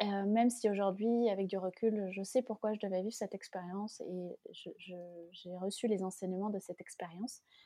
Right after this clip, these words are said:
Mais cette deuxième expérience, euh, en tant que coachée m'a amenée à un é-, un, un effondrement intérieur et vraiment un effondrement aussi, euh,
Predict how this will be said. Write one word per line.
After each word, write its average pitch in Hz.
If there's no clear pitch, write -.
Mais 208
cette 202
deuxième 233
expérience, 220
euh, 190
en 190
tant 208
que 185
coachée 220
m'a 190
amenée 208
à 185
un 202
é-, 233
un, 202
un 214
effondrement 247
intérieur 226
et 214
vraiment 226
un 220
effondrement 208
aussi, 226
euh, 190